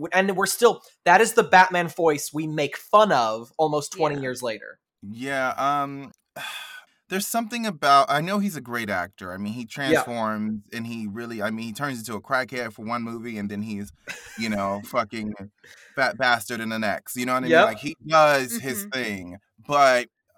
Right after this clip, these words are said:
Speaker 3: so there's no arguing the craft and the dedication of Christian Bale. It's just,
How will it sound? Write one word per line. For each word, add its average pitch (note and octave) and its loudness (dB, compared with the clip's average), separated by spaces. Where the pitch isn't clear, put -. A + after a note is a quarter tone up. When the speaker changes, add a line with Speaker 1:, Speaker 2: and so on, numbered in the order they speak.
Speaker 3:
so D#3 -6
there's E3 -6
no G3 0
arguing B2+ 0
the G#2 -14
craft G#2 2
and A2+ -6
the G#2+ -6
dedication G#2 -8
of G#2+ -2
Christian G2 -14
Bale. D#2 -8
It's B2+ -6
just, A#2+ -4